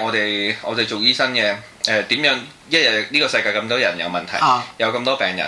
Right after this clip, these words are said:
Speaker 1: 即係佢個邏輯係噉嘅，
Speaker 2: 啊。
Speaker 1: 呢個世界咁多病人，我幫得幾多個啊？
Speaker 2: 啊。
Speaker 1: 噉我用，按咩，全部人我都唔識㗎啦，我按咩標準去幫助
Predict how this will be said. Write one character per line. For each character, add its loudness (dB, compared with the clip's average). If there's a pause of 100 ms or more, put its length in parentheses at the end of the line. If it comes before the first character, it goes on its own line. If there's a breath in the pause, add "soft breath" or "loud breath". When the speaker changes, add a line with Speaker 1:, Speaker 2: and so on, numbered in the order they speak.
Speaker 1:
即 4
係 2
佢 -2
個 2
邏 0
輯 -4
係 2
噉 0
嘅， -2
Speaker 2:
啊。 2
Speaker 1:
呢 4
個 0
世 4
界 2
咁 -2
多 2
病 -2
人， -6 (440 loud breath)
我 0
幫 0
得 0
幾 0
多 0
個 -2
啊？ -2
Speaker 2:
啊。 0 (260 loud breath)
Speaker 1:
噉 0
我 2
用， 0 (120)
按 2
咩， 2 (360)
全 0
部 0
人 2
我 -2
都 0
唔 -8
識 -2
㗎 0
啦， 2
我 2
按 -2
咩 2
標 -2
準 0 (140)
去 0 (180)
幫 0
助 -2